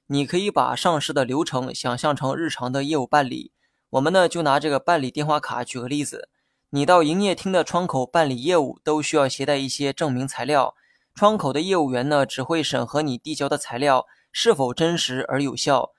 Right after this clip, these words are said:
但是呢他绝对不会对你这个人呢做出评价，也不会干涉你今后如何使用这张电话卡。这个呢就是注册制的一个特点，满足办理电话卡的条件就可以去申请。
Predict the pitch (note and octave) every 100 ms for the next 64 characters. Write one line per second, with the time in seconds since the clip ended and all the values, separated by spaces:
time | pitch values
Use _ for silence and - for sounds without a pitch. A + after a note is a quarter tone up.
0 | _ _ - D#3 D3+ C#3 D3+ D#3 C3+ D#3
1 | C3 C3 E3 D#3+ E3 B2+ D3 D3+ A#2+ A#2
2 | C#3+ B2 - C#3+ C3 C#3 B2+ B2 C#3+ C3
3 | _ _ _ - C#3 C#3+ F3 G3+ F#3 F#3
4 | F#3 F3 C3+ B2 D#3 D#3 E3 C3 C3+ D#3+
5 | F3 E3 - C#3+ D3 C#3 C#3+ C#3 C#3+ C3
6 | - B2 - - _ _ - G#3+ G#3 E3
7 | C#3 C3+ C3+ B2+ F3+ D#3 - C#3 C#3 B2+
8 | C3+ - D#3+ C#3 G#2+ - _ _ _ _
9 | - C#3 C#3 E3 G3+ A3+ F#3+ C3+ - F#3
10 | D#3+ D3+ - B2+ - C3 C#3+ D#3+ - -
11 | C3+ - B2+ - B2+ D3 C#3 -